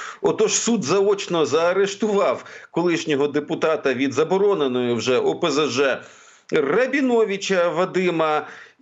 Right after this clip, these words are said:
і він не перебуває на території України, і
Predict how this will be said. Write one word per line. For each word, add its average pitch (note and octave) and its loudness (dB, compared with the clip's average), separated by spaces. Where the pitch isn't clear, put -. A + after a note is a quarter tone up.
і G3 0
він E3+ 0
не A#3 0
перебуває C3 0
на C3+ 0
території D#3 0
України, A3+ 0
і G#3 2